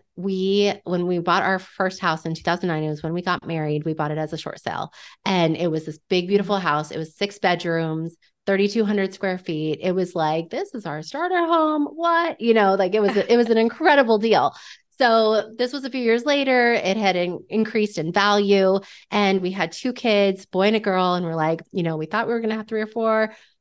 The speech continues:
probably gonna stick with the two. And so we don't need all this house. We were, they were both so little. We were always together downstairs. We're always together upstairs. There were rooms we weren't using that just were storing a lot of that stuff that we ended up selling. And so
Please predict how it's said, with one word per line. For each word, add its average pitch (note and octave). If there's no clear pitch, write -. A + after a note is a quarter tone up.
probably G3+
gonna G#3+
stick G#3+
with G#3+
the -
two. G#3
And G#3
so A3
we G#3
don't A3+
need B3
all G#3+
this G#3
house. -
We G3
were, F#3
they F#3
were F#3+
both A3+
so A3+
little. F#3
We E3
were E3+
always F3
together D#3
downstairs. B3
We're E3+
always D3+
together -
upstairs. A3
There F3+
were E3+
rooms A3
we G#3
weren't E3+
using A#3+
that E3
just -
were E3+
storing F3
a G3
lot F3
of F3
that -
stuff A3+
that A#3
we G3+
ended G#3+
up G3+
selling. A#3
And A3+
so G3+